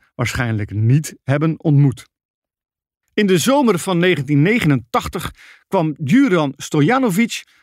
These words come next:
aan in Utrecht, een onbeduidende crimineel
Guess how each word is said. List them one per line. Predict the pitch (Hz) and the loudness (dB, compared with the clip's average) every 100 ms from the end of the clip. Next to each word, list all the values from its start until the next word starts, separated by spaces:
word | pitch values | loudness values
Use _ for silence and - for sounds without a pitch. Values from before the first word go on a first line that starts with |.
| _ _ | _ _
aan | 208 233 226 | -2 -2 -4
in | 190 - | -8 -4
Utrecht, | 226 151 143 - - - | -2 -2 -4 -6 -10 -6
een | 143 139 - | -2 -2 -2
onbeduidende | 226 175 151 127 170 180 170 131 110 | 0 2 0 0 0 2 0 -2 -4
crimineel | - 151 127 131 151 156 160 | -2 0 2 2 2 0 -4